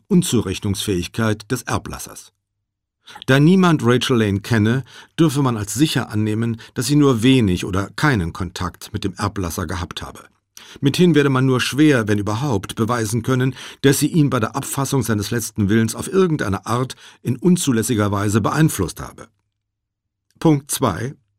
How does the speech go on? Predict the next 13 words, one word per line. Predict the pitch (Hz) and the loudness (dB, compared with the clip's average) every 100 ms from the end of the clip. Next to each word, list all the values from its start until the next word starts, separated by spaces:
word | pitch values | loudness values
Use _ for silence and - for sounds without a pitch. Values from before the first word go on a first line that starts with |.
| _ _ _ - - - - _ | _ _ _ -20 -20 -20 -20 _
Mithin | 135 151 185 208 180 | 2 6 6 6 2
bleibe | 147 151 147 | 2 2 4
nichts | 170 180 - | 4 2 -4
anderes | 147 147 120 117 | 0 0 0 -2
übrig, | - 127 143 156 - - - | -2 2 2 2 0 -10 -4
als | 120 120 - - | -4 -4 -10 -4
alles | 127 160 165 | 2 2 0
auf | - - | -8 -6
die | 117 | -6
Karte | 113 117 113 127 - | -4 -6 -2 -4 -2
Unzurechnungsfähigkeit | 160 156 - 101 82 - 76 - 85 69 - - 78 | 0 0 0 -2 -2 -8 -10 -8 -8 -8 -8 -6 -6
zu | - - | -8 -8
setzen. | 87 78 - - | -6 -6 -10 -14